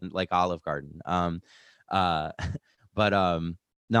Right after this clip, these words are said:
like, like, re-, really though, like, I, I, I take that shit seriously, and I, I, I don't just, I don't just bring people into my world lightly. So I, I think, yeah, really thinking hard about, about,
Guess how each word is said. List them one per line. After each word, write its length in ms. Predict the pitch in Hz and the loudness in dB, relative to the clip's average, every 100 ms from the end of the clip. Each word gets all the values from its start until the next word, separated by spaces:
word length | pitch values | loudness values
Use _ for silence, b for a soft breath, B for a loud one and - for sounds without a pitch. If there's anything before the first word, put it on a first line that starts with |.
| 98 | 6
like, 180 | 90 87 | 4 2
like, 140 | 85 - | -2 0
re-, 120 | 98 87 | -2 0
really 280 | 117 110 | 2 2
though, 140 | 92 87 | 4 4
like, 200 | 87 85 | 2 2
I, 200 | 95 95 | 0 0
I, 240 | - 95 - | -2 -2 -2
I 60 | |
take 280 | 95 117 101 | 0 -2 2
that 160 | 98 98 | 0 0
shit 200 | - 90 | -2 -4
seriously, 480 | - 90 90 - | -2 0 -2 -4
and 80 | 82 | -4
I, 120 | 82 | -2
I, 340 | 82 85 82 80 | 0 0 0 0
I 40 | |
don't 220 | 85 87 87 | 0 -2 -2
just, 360 | 87 82 - | -4 -4 -6
I 60 | 90 | -4
don't 160 | 92 92 | -4 -4
just 160 | 92 | -6
bring 220 | - 87 87 | -4 -6 -6
people 340 | - 85 82 | -10 -10 -6
into 240 | 82 82 85 | -6 -8 -6
my 180 | 82 82 | -4 -2
world 300 | 80 78 78 | -4 -6 -2
lightly. 400 | 80 82 73 78 | -2 -2 -6 -10
So 260 | - 82 | -6 -4
I, 80 | 82 80 | -2 -4
I 60 | 85 | -8
think, 260 | - 90 b b b b | -8 -8 b b b b
yeah, 100 | 127 | 0
really 300 | 104 131 147 | 2 2 2
thinking 360 | - 127 - | -2 -6 -4
hard 260 | 117 104 104 | 2 4 6
about, 360 | 101 95 90 90 | 4 4 2 0
about, 400 | 82 90 87 85 | -8 -6 -6 -6